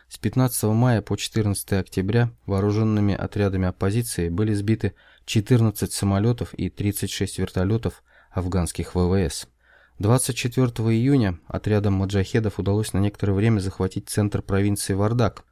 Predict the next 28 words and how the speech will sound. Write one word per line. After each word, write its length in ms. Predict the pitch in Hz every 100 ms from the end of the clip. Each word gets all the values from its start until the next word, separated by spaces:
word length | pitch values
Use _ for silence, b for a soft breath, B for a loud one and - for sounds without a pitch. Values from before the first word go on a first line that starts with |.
| -
город 480 | 104 107 107 - - -
Майдан-Шахр. 960 | 101 101 98 101 92 - 98 - - - - _ B B
Со 160 | - 104
стороны 400 | - 113 135 143
оппозиции 640 | 127 120 127 143 - 95
в 60 | 92
боях 300 | 101 117 104
за 140 | 95
город 300 | 113 120 117
участвовало 560 | 95 113 - - 104 98
более 320 | 104 107 101
двух 220 | 101 -
тысяч 440 | 104 101 95 - -
человек. 580 | - 98 98 95 - - _ _ B B B B
В 120 | 101
июле 340 | 113 135 156 120
подвергся 580 | 107 104 123 127 - 107
длительной 460 | 113 120 120 107
осаде 340 | 101 - 110 110
и 100 | 98
штурму 420 | - 123 123 98
центр 420 | - 117 117 107
провинции 500 | - 101 113 110 107
Заболь, 520 | 101 110 131 135 85 - b b b b
город 340 | 95 98 92 -
Калат. 440 | 107 120 - - - _ _ _ _
Осаждавших 720 | - - 110 123 143 - 120
разгромили 680 | 123 120 120 127 139 120 90